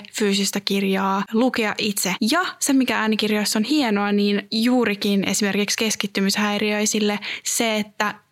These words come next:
saa nopeutettua sitä, ö, lukemisen tahtia. Eli, eli sä saat sieltä itse pistää sitä hieman nopeammaksi sitä tahtia, mitä se, se lukija sieltä lukee, jolloin on ehkä vähän helpompi pitää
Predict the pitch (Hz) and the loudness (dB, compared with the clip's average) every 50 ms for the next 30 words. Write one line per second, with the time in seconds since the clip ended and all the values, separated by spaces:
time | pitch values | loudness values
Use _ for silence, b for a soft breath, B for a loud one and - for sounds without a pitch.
0 | _ - - - 240 233 233 240 254 320 349 339 - 226 185 180 180 - 185 - | _ -4 -2 0 0 2 4 4 4 4 2 2 0 0 0 0 -2 -2 -6 -6
1 | - _ - 190 180 185 - - 196 196 - 208 196 196 196 - _ - 214 208 | -6 _ -4 -2 -2 -2 -2 -2 -2 -2 0 0 0 -2 -4 -4 _ -2 0 0
2 | 202 202 202 196 220 233 233 - 226 196 190 196 208 208 202 214 247 240 233 - | 2 0 0 2 2 0 0 0 0 2 2 2 2 2 0 2 0 0 0 -2
3 | - - - 196 185 185 190 - - _ _ _ - 220 202 196 196 196 196 - | -4 -4 -2 -2 0 0 -2 -4 -8 _ _ _ -2 0 2 2 2 0 0 -2
4 | - 208 202 208 220 214 220 214 208 - 226 220 214 220 226 247 247 240 - 226 | -2 0 0 0 0 0 0 -2 -2 -2 -2 0 0 0 0 0 0 0 -2 -4
5 | 202 - - - 214 208 - - 185 180 185 - 208 - 196 190 202 208 202 196 | -4 -2 -2 -2 0 0 -2 -2 -2 -2 -2 -2 -2 -2 0 0 2 2 2 2
6 | 190 196 196 196 202 240 262 254 - - 202 180 170 165 170 175 180 190 - - | 2 2 4 4 4 2 2 0 -2 -2 -2 0 0 0 0 -2 -2 -2 -4 -4
7 | - - - 175 170 - 175 185 - 220 208 185 - - 185 175 170 - - 196 | -4 -2 -2 -4 -2 -4 -4 -4 -2 -2 -2 -2 -2 -2 -2 -2 -2 -2 -2 -2
8 | 196 208 196 202 - - - 214 208 220 214 208 - 208 196 196 196 185 185 - | -2 -2 -4 -4 -6 -4 -2 0 0 0 0 0 -2 -2 -2 -2 -2 -2 -2 -2
9 | 208 208 233 247 240 - 208 190 202 B B B B B B - 226 220 208 208 | 0 0 0 0 0 -2 -4 -4 -4 B B B B B B -2 0 2 2 2
10 | 202 196 190 190 190 196 - - 262 247 233 220 202 226 220 220 220 233 254 262 | 2 0 0 0 -2 -2 -2 0 0 2 2 2 0 0 0 2 2 2 2 0
11 | 233 220 214 202 196 196 196 208 202 202 202 - _ _ - 220 214 202 196 196 | 0 0 0 2 2 2 2 2 0 0 -2 -6 _ _ -2 0 0 0 0 0
12 | 190 190 196 196 | 0 0 0 -2